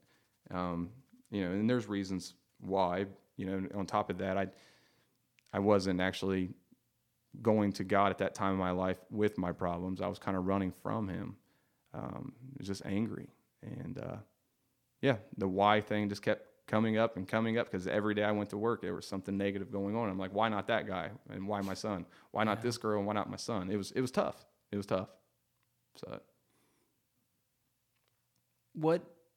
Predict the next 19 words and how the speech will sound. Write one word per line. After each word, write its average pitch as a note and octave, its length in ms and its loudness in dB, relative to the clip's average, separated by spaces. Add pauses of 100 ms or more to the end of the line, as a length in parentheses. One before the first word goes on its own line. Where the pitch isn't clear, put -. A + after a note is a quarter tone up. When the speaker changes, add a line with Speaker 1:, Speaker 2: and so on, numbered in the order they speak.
(220)
Speaker 2:
do C#3 80 0
you C3 300 2
think B2+ 580 -6 (2500)
was B2+ 640 2 (180)
the, C3+ 220 0 (260)
what D3 340 4
did C#3+ 160 0
it - 160 -2
take B2 400 -2
to B2 100 -6
turn B2 380 -2
that A2+ 240 -4
corner A2+ 360 -4
for - 160 -12
you? G1+ 260 -6 (880)
Like, - 260 -10
at C#3 160 0
what C#3 380 4
point C3+ 380 0